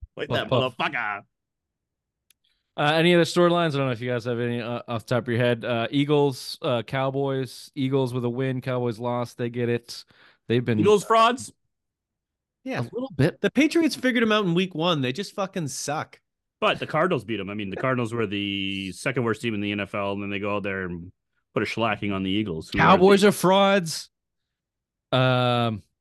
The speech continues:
Speaker 1: Who's your only two fraud? Who are teams that you think could just run the table now?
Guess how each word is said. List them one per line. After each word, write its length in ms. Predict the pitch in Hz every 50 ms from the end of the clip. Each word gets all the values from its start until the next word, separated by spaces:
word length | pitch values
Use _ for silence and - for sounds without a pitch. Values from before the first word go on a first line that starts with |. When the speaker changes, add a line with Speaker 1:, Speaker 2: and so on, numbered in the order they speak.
| _ -
Speaker 1:
Who's 240 | - 254 285 233 180
your 140 | 233 240 240
only 160 | 233 226 214
two 240 | 190 - 220 214 185
fraud? 400 | - - 185 180 175 - - 139
Who 220 | 135 175 190 214
are 100 | 208 185
teams 360 | 165 139 - 185 180 180 160 151
that 80 | 139 127
you 120 | 143 151
think 260 | 143 - 151 139 123
could 240 | - 135 120 107 104
just 240 | 113 127 110 101 113
run 160 | 123 123 117
the 80 | 104 95
table 320 | - - 113 104 92 87
now? 260 | 82 82 80 80 -